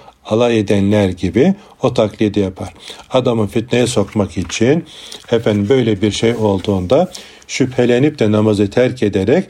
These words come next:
camiden çıkmayın. Ne zaman koku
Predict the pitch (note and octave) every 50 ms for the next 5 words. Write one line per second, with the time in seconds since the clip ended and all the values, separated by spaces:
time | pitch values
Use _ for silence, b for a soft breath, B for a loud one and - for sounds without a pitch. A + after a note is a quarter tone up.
0 | B B B _ - - C3+ A#2+ G#2 G2+ G2 F#2 A2 D3 C#3+ C#3 B2 A#2 G#2+ -
1 | - G2+ F2+ D#2+ D2+ D2+ B B B B B B B - - A#2+ C#3 D3+ D3+ D3
2 | C#3 A#2 A2+ G#2+ G2 F2+ - - - G#2+ G2+ - - C#3 D3+ E3 D#3 C#3 A#2